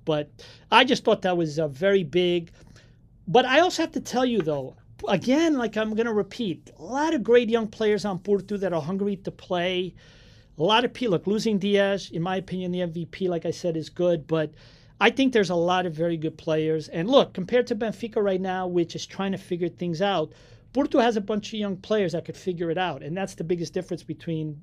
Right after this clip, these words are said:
just, you know, regardless of the twelve points, that's the biggest difference, is that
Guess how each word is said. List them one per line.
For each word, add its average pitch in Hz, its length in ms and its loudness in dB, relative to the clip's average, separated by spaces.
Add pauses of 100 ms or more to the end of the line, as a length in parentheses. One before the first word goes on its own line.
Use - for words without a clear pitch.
(100)
just, - 300 -12
you 196 60 -4
know, 151 180 -6 (320)
regardless 196 500 2
of 175 60 -10
the 156 80 -12
twelve 170 340 -4
points, 240 320 -2
that's 214 140 -2
the 202 100 -8
biggest 190 240 -4
difference, 170 380 -4
is 151 80 -6
that 160 180 -2